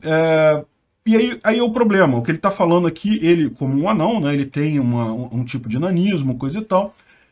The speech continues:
ele tá dizendo que, poxa, esse negócio de ter uma história com, é,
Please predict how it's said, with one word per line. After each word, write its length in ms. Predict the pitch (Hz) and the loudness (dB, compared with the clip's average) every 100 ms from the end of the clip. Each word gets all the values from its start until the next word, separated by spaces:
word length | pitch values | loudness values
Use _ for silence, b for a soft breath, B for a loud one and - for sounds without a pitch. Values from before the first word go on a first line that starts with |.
| b | b
ele 140 | 240 | -6
tá 120 | 226 220 | 0 0
dizendo 380 | 202 165 196 | 2 2 2
que, 160 | 185 226 | -2 -4
poxa, 280 | - 220 202 | -2 -2 -2
esse 120 | - | -4
negócio 260 | 170 175 170 | 0 0 0
de 40 | |
ter 100 | 180 | -2
uma 120 | 175 | 0
história 640 | 147 - - 180 190 160 | 0 -2 2 4 4 0
com, 520 | 143 160 151 139 123 110 | -2 -2 0 0 -4 -6
é, 480 | 123 110 110 104 | -8 -6 -8 -8